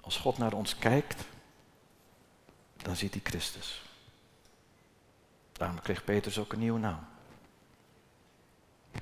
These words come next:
En ik zou deze gedachte willen meegeven, eigenlijk voor het hele jubileumjaar.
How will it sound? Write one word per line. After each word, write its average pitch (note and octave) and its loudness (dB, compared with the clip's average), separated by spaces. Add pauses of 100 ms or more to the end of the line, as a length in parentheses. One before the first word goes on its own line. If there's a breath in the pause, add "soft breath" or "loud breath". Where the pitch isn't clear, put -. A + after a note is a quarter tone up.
(580 loud breath)
En - -6
ik G2 0
zou A2+ 6
deze C3 8
gedachte B2 4
willen A#2+ 2
meegeven, G#2 4
eigenlijk G2+ 0
voor - -2
het - -6
hele G2+ 0
jubileumjaar. F2+ -2